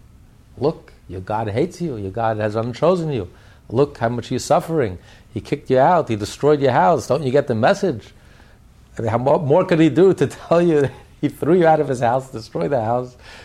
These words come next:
dispersed you, exiled you, is constantly punishing you?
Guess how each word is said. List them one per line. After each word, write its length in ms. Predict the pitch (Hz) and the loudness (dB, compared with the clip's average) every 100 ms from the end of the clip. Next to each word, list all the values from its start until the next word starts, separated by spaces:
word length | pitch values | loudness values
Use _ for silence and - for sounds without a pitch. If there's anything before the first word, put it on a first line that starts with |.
| - - | -20 -8
dispersed 580 | 123 - - 156 147 - | -6 -6 2 2 2 -2
you, 120 | 147 | 2
exiled 560 | 143 156 147 143 139 139 | 2 4 4 4 4 2
you, 140 | 139 | 0
is 100 | 127 | 0
constantly 460 | - 160 170 170 147 | 0 0 0 -2 -4
punishing 560 | - 160 170 147 143 | 0 0 0 -2 -6
you? 180 | 139 131 | -4 -6